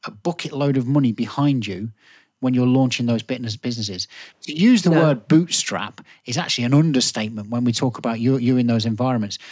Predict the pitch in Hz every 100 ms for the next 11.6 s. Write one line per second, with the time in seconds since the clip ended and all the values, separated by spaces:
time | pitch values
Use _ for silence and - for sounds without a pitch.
0 | - - 165 220 269 - 247 190 147 -
1 | - - _ - 196 240 - 202 143 -
2 | _ _ _ _ _ _ _ _ _ _
3 | _ _ _ _ 127 165 190 185 160 -
4 | 147 156 151 - 139 139 135 127 120 135
5 | 143 95 78 - _ _ _ - 185 -
6 | - - - - 147 120 - 185 - -
7 | 104 92 117 - 127 139 135 - 151 156
8 | - 170 - - 165 - - 196 - 160
9 | _ - 170 - - _ 175 160 151 -
10 | 208 - - - 127 - 202 123 - 131
11 | 151 185 120 170 147 107